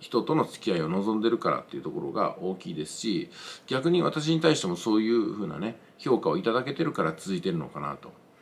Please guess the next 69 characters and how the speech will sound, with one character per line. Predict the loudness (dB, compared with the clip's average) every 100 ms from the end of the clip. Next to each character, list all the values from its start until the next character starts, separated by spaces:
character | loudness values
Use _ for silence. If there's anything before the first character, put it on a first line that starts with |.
| -20 -20 -12
ま | 0 2
あ、 | 4
そ | 8
う | 8
い |
っ |
た | 8 4 6
意 | 6
味 | 4
で | 4
も、 | 4 2 0 -6 -16 -20 -20 -6
ま | 0
あ、 |
ネ | 2
ッ | 2
ト | 2
ビ | 4
ジ | 4
ネ | 2
ス | 2
な | 0
り、 | 0 -2
い | 2
ろ | 4
ん | 6
な | 6 4
ビ | 2 0
ジ | 2
ネ |
ス | 0
が | 0
世 | 2
の | 0
中 | 0
あ | -2
り | -2
ま | -2
す | -4
け |
ど | -8
も、 | -4 -4 -4 -10 -20 -20 -2
ま | -2
あ、 |
ず | 4 8
る | 10
い |
こ | 8
と | 4
は | 4
し |
た | 2
く | 2
な | 0
い | 0
な | -2
と | 0
思 | 2
い | 0
ま | 0
す | -8
ね、 | -10
や | -12
っ |
ぱ | -16
り | -16 -14
ね。 | -14 -16 -20 -20 -20 -12
う | -8 -8 -8 -2
ん、 |
で、 | 4 6 4